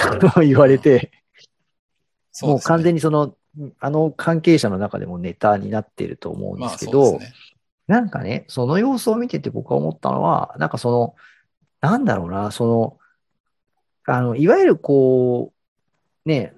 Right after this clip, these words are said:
Speaker 1: あの、YouTubeの番組として、
Speaker 2: うん。
Speaker 1: その、まあ、一般に公開されるし、まあ、なんならそのね、大の大冒険の視聴率とか、その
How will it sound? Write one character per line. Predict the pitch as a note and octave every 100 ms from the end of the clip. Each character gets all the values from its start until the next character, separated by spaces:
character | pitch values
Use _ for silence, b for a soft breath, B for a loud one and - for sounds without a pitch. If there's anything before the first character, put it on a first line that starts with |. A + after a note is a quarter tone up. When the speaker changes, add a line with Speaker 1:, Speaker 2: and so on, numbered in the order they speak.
| _
Speaker 1:
あ | B2+
の、 | B2 B2 A2+ B2+ A2
YouTube | C3 C3 - D3 B2+ A2+
の | G2+
番 | G#2+ G#2+ G#2+
組 | A2+ A2+ A2 A2 - _ _ _ _ _ A2+ - _
と | G#2+
し | - -
て、 | D#3 B2+ D2+ - _ -
Speaker 2:
う | G2+
ん。 |
Speaker 1:
そ | G2
の、 | G#2+ G#2 G2 G2 F#2 F#2 - _ _ _ _ _ _ _ _
ま | A2+ G2 F2
あ、 | _
一 | A#2+ A2+ -
般 | A#2+
に | A#2
公 | - B2+
開 | A#2+ A#2+
さ | A#2+
れ | A2+
る | A#2+
し、 | - - G#2 E2 - -
ま | A2+
あ、 |
な | A#2+
ん | B2+
な | C3+
ら | A2
そ | G#2+
の | G2+ G2
ね、 | B2+ F#2
大 | B2 A#2
の | G2+
大 | G#2 G2+
冒 | G#2+
険 | G2+ F2+ F#2+
の | F3+ A3 A2+
視 | - -
聴 | A#2 G2+
率 | F#2 -
と | G#2+
か、 | F#2+ F#2
そ | -
の | G2+ F#2+ F#2+